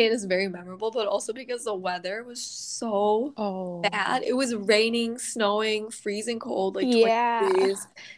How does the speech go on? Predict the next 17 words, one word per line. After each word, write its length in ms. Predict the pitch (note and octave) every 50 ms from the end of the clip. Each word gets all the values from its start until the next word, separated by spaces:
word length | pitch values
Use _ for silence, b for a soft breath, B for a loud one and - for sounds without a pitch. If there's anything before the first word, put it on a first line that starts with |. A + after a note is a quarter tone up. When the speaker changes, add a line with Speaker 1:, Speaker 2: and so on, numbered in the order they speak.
| B B
Speaker 1:
and 240 | - G#3 A3 G#3 G#3
none 140 | G#3+ G3+ A3
of 80 | B3
us 140 | C4 C4+ C#4+
brought 260 | - B3 A#3+ A#3+ A#3
jackets, 580 | - A3+ G#3 G#3 G#3 - G3+ G3+ G3+ G3+ G3+ -
and 160 | - G#3 G3+ G3
we 60 | G#3
were 80 | G#3
wearing 200 | G#3 G#3 G#3+ G#3+
these 180 | G#3+ A#3+ - -
flimsy 640 | - G3+ G3 G3+ G3+ A3+ A#3 A#3+ A#3+ A#3+ A#3 A#3 A#3+ - _ _ _ _ _ _ _ _ -
orange 640 | - G#3+ G#3+ A3 A#3 A3+ A3+ A3+ A3+ A3+ A3 A3 - - _ _ -
parachute 540 | - - A#3 A3+ A#3+ A#3 - - B3+ E4 D#4+
type 160 | - E4 - - G4+ -
Speaker 2:
<laughs> 100 | A3+ -
Speaker 1:
pants. 500 | G3+ F#3+ F#3 G3 C4 - - - -